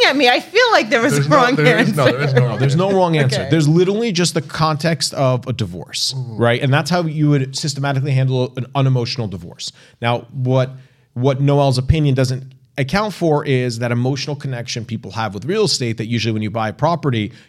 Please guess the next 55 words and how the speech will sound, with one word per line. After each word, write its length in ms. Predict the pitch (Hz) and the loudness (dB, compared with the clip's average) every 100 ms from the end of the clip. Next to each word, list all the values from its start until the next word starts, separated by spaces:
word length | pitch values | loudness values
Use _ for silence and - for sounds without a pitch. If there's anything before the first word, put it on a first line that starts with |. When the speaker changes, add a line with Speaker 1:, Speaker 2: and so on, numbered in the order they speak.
| - | -4
Speaker 3:
you're 160 | 127 | -2
not 180 | 165 160 | 0 0
the 80 | 143 | 0
one 160 | 131 123 | 2 2
who 80 | 120 | 0
wants 280 | 117 110 | 0 -2
to 80 | - | -4
leave 480 | 117 156 110 110 110 - _ | -2 0 0 -2 -6 -16 _
because 340 | - 127 127 107 | -2 0 0 2
you're 120 | 131 | 0
buying 380 | 131 127 131 127 | 0 0 2 0
it 100 | 120 | -4
for 160 | - | -6
future 360 | 113 - 120 - | -6 -4 -4 -4
appreciation 640 | 117 120 107 117 107 - | -6 -6 -4 -4 -4 -4
and 140 | 107 107 | -4 -2
value, 540 | 123 131 117 101 101 - - _ _ | 0 0 0 0 -2 -8 -16 _ _
and 320 | 123 113 113 | -2 0 2
you 200 | 110 127 | 2 2
understand 560 | 123 107 - 107 95 82 | 2 0 -2 -2 -4 -6
that, 180 | 85 - | -12 -14
right? 260 | - 107 120 | -2 0 0
Speaker 2:
Right. 160 | 113 107 | -4 -4
Speaker 1:
So 140 | 240 | 0
then 220 | 208 202 | 0 0
both 240 | 196 202 - | 2 2 0
parties 340 | 196 180 165 | -4 -2 -4
are 80 | 170 | -4
gonna 140 | 170 | -6
be 100 | 156 | -4
like, 180 | 156 156 - | -4 -4 -4
"I'm 220 | 165 175 | -2 -2
not 200 | 156 147 | -2 -4
the 60 | |
one 140 | 160 147 | -6 -4
who 80 | 147 | -4
wants 260 | 135 117 | -6 -10
to 100 | - | -14
leave." 300 | 110 76 - - - | -14 -14 -18 -14 -2
Speaker 3:
A 60 | 185 | 2
lot 200 | 202 190 | 2 2
of 60 | |
times 220 | - 180 160 | 2 2 2
that 100 | 151 | 0
can, 240 | 156 170 | 0 0
there's 180 | 185 220 | 2 2
so 100 | 262 | 0
many 140 | 294 | 0
variables, 480 | 214 180 175 139 127 | 0 2 2 2 0
we 100 | 127 | -2
can't 300 | 131 180 151 | -2 0 0
hypothecate 520 | 139 135 127 131 131 | 2 2 0 -2 -4
what 180 | 113 110 | -2 -4
they 100 | - | -4
are. 180 | 90 80 | -8 -12